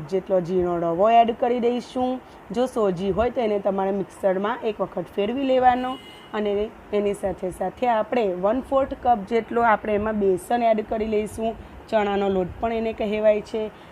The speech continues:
તમે આ બંને નાખવા ઈચ્છો તો ની-, ના-, આમાં એડ કરજો, બાકી તમે આ બંને વસ્તુને સ્કીપ પણ કરી શકો છો. રવો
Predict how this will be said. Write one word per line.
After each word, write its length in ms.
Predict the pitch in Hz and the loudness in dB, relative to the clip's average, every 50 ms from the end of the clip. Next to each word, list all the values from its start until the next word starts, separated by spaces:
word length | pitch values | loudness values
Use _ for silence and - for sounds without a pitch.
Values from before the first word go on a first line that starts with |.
| - - | -6 -2
તમે 200 | 233 240 247 247 | -2 0 0 0
આ 120 | 254 254 | 0 0
બંને 300 | 240 233 220 214 220 226 | 0 0 0 0 -2 -2
નાખવા 420 | 240 247 233 202 185 - - 208 202 | -2 -2 -2 -4 -4 -2 2 4 4
ઈચ્છો 460 | 208 240 233 - - - 254 240 240 | 4 2 -2 -6 -6 -2 0 0 0
તો 140 | 240 247 240 | 0 -2 -4
ની-, 180 | 240 240 247 240 - - | -4 -4 -6 -8 -10 -8
ના-, 360 | 233 220 220 202 208 220 214 | -6 -6 -4 -4 -4 -2 -2
આમાં 200 | 202 202 214 220 | -2 0 0 0
એડ 260 | 214 208 202 196 196 196 - | 0 2 2 2 0 0 0
કરજો, 440 | 233 240 240 196 233 254 254 262 - - - - - - - | 0 -2 -2 -2 -2 -2 -2 -2 -4 -8 -16 -18 -12 -4 -2
બાકી 220 | 233 247 247 285 | 0 0 0 -2
તમે 260 | 269 - 262 269 262 262 | -4 -2 -2 -2 -2 0
આ 100 | 262 240 | 0 0
બંને 280 | 240 214 208 208 226 | 0 0 -2 -2 -2
વસ્તુને 460 | 240 247 247 240 - 262 254 254 262 | -2 -4 -6 -6 -6 -8 -6 -6 -6
સ્કીપ 340 | 262 - - - - 294 302 - - | -8 -10 -10 -4 -2 -2 -2 -2 -4
પણ 140 | - 285 277 | -6 -6 -4
કરી 260 | - 269 233 254 247 | -2 -2 -2 -2 -2
શકો 340 | - - 247 233 - 240 233 | -4 -6 -6 -4 -4 -4 -4
છો. 340 | - - 240 233 233 233 220 - - - - - - - | -4 -4 -2 -2 -2 -2 -4 -8 -14 -20 -20 -16 -6 -2
રવો 520 | 208 202 208 202 202 208 240 254 269 277 | 2 4 4 4 4 4 4 4 2 2